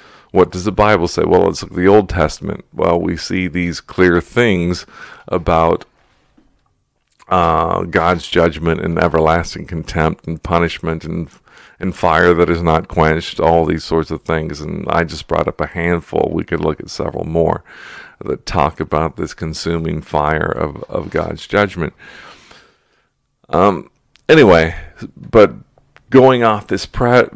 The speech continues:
premise that some say that, well, the, the Old Testament theology was messed up, and the Hebrews of old, they, they superimposed, they projected,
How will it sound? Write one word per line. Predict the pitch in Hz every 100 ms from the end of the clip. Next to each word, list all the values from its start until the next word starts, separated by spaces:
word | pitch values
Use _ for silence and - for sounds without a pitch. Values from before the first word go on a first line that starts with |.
| 104 -
premise | - 131 131 90 87 92 -
that | 87 92 82
some | - 110 104
say | 92 - 85 85 85
that, | 82 80 -
well, | 95 92 90 87 80
the, | 82 82
the | 73
Old | 80 87 85
Testament | - 82 - 87 -
theology | 87 85 82 85
was | 85 78
messed | 90 80 - -
up, | 80 82 -
and | 85
the | 80
Hebrews | 82 85 78 82
of | 76 82
old, | 82 80 76
they, | 82 82
they | 80 85
superimposed, | 85 110 110 98 92 85 87 85 82 76
they | 82
projected, | - 87 78 95 85 - 87 80 80